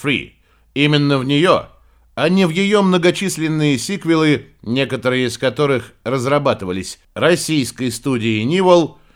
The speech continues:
многие играют до сих пор. икс ком и его сиквел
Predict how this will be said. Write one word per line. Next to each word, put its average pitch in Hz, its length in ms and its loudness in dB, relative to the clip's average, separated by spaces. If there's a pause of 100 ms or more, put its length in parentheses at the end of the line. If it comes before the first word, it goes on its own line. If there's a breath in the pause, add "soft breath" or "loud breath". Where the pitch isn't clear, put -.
(120)
многие 196 560 2 (120)
играют 135 440 0
до 107 140 0
сих - 260 -10
пор. - 280 -12 (240)
икс 151 300 -4
ком 139 420 2
и 113 80 -4
его 123 240 0
сиквел 160 580 0